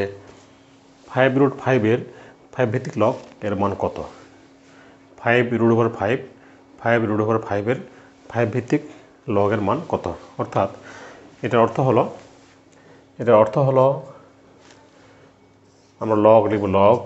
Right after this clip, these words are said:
এখানে ভিত্তি দেওয়া আছে ফাইভ, এই যে ফাইভ, এখানে ফাইভ root over five। এটার মান কত হবে সেটা আমাদের বের করতে হবে। আবার বলছি, এটাকেই বলা হয়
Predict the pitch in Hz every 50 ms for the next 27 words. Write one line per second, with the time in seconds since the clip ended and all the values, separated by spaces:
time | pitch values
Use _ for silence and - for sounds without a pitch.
0 | - - - - - - - - - _ _ _ _ _ _ _ _ - 127 117
1 | 139 139 120 110 123 127 123 - 302 127 131 127 127 127 127 - - - - -
2 | 117 98 - - - - - - - - - - - - - - - - _ _
3 | _ - 101 95 98 - 117 104 104 120 139 143 - - - - _ _ _ _
4 | _ - 110 107 104 104 104 104 101 104 104 - - - - - _ _ _ _
5 | - - 110 104 104 107 107 110 113 117 113 - - - - - - _ _ _
6 | - 101 101 98 95 95 107 127 160 156 - - - - _ _ _ _ _ _
7 | _ _ _ _ _ _ _ _ - - 104 85 80 - - - - - - _
8 | _ _ _ _ _ 143 123 156 147 139 120 120 127 143 143 143 - 117 98 110
9 | 113 135 156 147 - 107 110 107 110 120 - 123 110 95 - 90 - - 85 82
10 | 90 87 - - - - _ _ _ _ _ _ _ _ - 107 98 104 110 107
11 | 113 113 110 - - 180 - - - - - - - - - - - - - -
12 | - - - - _ _ _ - 123 113 139 135 160 160 143 127 123 123 110 117
13 | 147 190